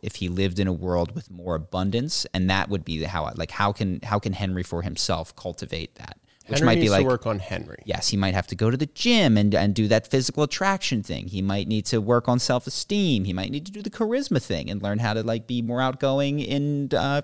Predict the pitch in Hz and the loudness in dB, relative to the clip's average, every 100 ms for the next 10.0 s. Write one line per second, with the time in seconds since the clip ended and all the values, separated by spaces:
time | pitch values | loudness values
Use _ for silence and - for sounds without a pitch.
0 | - 160 160 175 - 156 160 - 165 160 | 0 2 4 2 4 4 4 0 -2 0
1 | 165 151 147 180 - 170 135 117 110 107 | -2 -2 -4 -4 -2 0 2 2 0 0
2 | 98 98 87 - - - - _ _ _ | 0 -2 -4 -6 -8 -10 -14 _ _ _
3 | _ _ _ _ 98 92 92 - - 104 | _ _ _ _ 0 2 0 -4 -4 2
4 | 101 - _ _ _ _ _ _ _ 101 | 2 0 _ _ _ _ _ _ _ 0
5 | 95 92 90 87 - - 95 90 85 90 | 0 2 0 -2 -6 -14 -6 -4 -4 -2
6 | 85 85 - - - - 101 90 92 113 | -2 -2 -4 -6 -8 -8 -4 -4 -2 -4
7 | - 208 147 135 92 110 147 135 - 107 | -4 -6 -4 -2 -2 -2 -4 -6 -4 -4
8 | 90 90 69 - - - 101 107 - 101 | -2 -2 -4 -6 -14 -8 -2 -2 0 -2
9 | - - 87 82 80 107 - 98 85 | -2 -4 -4 -4 -6 -8 -6 -6 -6